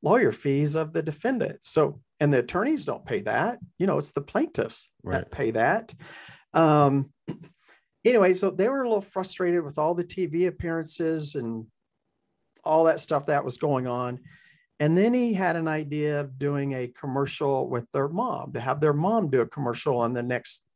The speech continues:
Speaker 1: episode of Dancing with the Stars. And it was something to the effect that their mom was gonna get on T V and say something about, you know, "Don Lewis, uh, you know, cheated on me with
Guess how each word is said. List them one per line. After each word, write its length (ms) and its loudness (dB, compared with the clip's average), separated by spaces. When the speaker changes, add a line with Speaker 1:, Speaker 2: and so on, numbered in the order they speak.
Speaker 1:
episode 440 2
of 120 -2
Dancing 440 0
with 140 -4
the 80 -6
Stars. 580 -4
And 560 8
it 80 8
was 200 4
something 500 0
to 120 0
the 120 4
effect 440 -2
that 320 -2
their 180 2
mom 360 0
was 160 -6
gonna 180 -4
get 160 -4
on 180 0
T 220 -4
V 480 -2
and 340 2
say 260 2
something 580 0
about, 520 -2
you 120 -4
know, 280 -4
"Don 420 4
Lewis, 680 0
uh, 480 2
you 60 -2
know, 120 -2
cheated 480 6
on 240 6
me 340 6
with 320 2